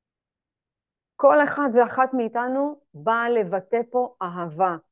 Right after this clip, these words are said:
ממש אהבה. יש לנו את הרצון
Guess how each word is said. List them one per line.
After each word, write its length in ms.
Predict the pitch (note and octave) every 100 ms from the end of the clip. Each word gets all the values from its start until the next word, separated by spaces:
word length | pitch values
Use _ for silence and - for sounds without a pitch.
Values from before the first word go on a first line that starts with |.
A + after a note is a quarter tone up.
| _ _ _ _ _ _ _ _ _ -
ממש 440 | G3 G#3+ B3 B3
אהבה. 500 | A#3+ G#3 G3 F#3 G3 D#3+ _ _ _ _ _ _ _ _ _ _ _ _ _ _ _ _ _ _ _ _ _ _ _ _ -
יש 380 | G#3+ B3+ C4+ B3+
לנו 360 | A#3+ B3+ C4
את 100 | B3
הרצון 640 | A#3 G3+ G3+ - A#3 A#3+